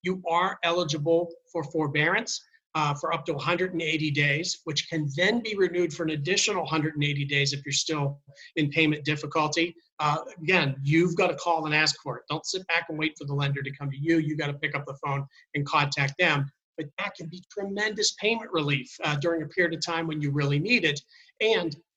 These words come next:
uh, let's debunk the common misperception. With this federal, uh,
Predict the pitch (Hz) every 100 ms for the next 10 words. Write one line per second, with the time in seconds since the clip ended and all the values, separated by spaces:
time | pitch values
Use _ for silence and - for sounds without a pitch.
0 | - 160 160 185 208 180 180 175 156 196
1 | 190 175 - 170 - 185 185 180 180 175
2 | - 160 180 180 - 131 123 147 165 185
3 | 190 - 185 180 - - 175 180 185 190
4 | 190 - _ - 170 160